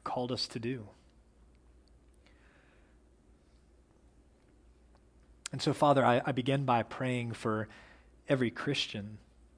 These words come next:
here today. I pray for our members. As I look out today in the congregation, I see so many faces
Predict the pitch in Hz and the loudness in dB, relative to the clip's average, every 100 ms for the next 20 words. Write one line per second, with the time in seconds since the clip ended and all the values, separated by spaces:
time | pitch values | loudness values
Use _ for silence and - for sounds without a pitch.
0 | - - 113 101 120 113 104 - - - | -20 -10 -8 -6 -6 -8 -8 -14 -20 -20
1 | _ _ - _ - _ _ - _ _ | _ _ -20 _ -20 _ _ -20 _ _
2 | - - - - - - - - - - | -20 -20 -20 -20 -20 -20 -20 -20 -20 -14
3 | - 131 139 135 147 127 113 120 117 110 | -10 0 0 2 2 2 0 -4 -4 -8
4 | 104 - - - - - - - - - | -8 -10 -10 -14 -20 -20 -20 -20 -20 -20
5 | - - 139 139 139 143 139 135 127 - | -20 -14 0 4 6 8 8 8 4 -6
6 | - - - _ - _ - 131 123 127 | -20 -20 -20 _ -20 _ -6 2 4 4
7 | 120 113 131 131 113 120 123 - 117 107 | 4 -2 -2 -2 -2 0 0 0 -2 -2
8 | - 131 123 127 - - - - 139 139 | 0 2 2 -2 -6 -6 -2 2 2 2
9 | 127 - 127 120 - 107 107 - - | -2 -2 -2 -2 -2 -8 -10 -12 -16